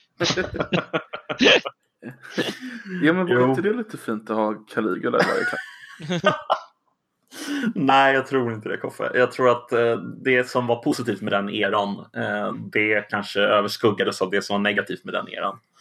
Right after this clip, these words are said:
Speaker 2: Tyvärr. Eh,
Speaker 1: Vi-, eh, visste ni för övrigt att det är den första filmen som Ingmar Bergman skrev?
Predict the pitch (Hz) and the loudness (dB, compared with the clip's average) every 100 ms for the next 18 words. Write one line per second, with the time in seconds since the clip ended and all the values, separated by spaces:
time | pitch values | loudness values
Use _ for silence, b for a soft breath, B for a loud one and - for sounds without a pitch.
0 | b b b - 120 104 98 - _ _ | b b b 0 4 4 2 -8 _ _
1 | 107 101 101 104 104 - - _ - - | -2 2 2 0 0 0 -2 _ -10 2
2 | 143 135 131 131 127 147 - 143 185 143 | 6 8 8 6 2 -2 0 2 6 4
3 | 135 131 131 131 151 - 135 117 113 120 | 4 0 0 0 -4 -4 -4 -4 -4 -4
4 | 110 - _ 117 117 117 113 107 110 110 | -4 -8 _ -8 -4 -2 0 0 0 -2
5 | - - | -6 -6